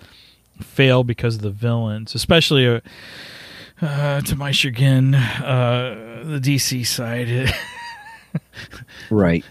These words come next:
Speaker 1: The D C side's done a horrible job on the, the villains. And I would say,
Speaker 2: Mm-hmm.
Speaker 1: Sir John, I would also say that the same can be said about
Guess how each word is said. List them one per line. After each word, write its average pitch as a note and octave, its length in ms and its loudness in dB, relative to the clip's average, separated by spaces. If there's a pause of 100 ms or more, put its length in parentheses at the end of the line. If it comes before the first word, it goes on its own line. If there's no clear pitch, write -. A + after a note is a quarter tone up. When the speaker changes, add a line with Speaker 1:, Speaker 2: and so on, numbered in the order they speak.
Speaker 1:
The D3+ 80 -4
D C#3 180 2
C C3+ 200 0
side's A#2+ 340 -2
done C3+ 180 -4
a A#2 40 -6
horrible B2+ 880 2
job A2+ 360 0
on A2 140 0
the, G#2+ 180 -2 (220)
the A2 100 -4
villains. A2 460 -2 (300)
And E3+ 120 4
I F#3 160 6
would G3+ 200 4
say, D3+ 300 -2
Speaker 2:
Mm-hmm. F#2+ 200 0
Speaker 1:
Sir D#3 200 0
John, D#3+ 260 6
I E3+ 100 6
would D#3+ 140 6
also C#3 280 2
say B2 320 2
that A#2 360 -4
the B2 100 0
same B2+ 340 2
can A#2 160 -4
be A2+ 100 0
said A#2 240 2
about A2 280 2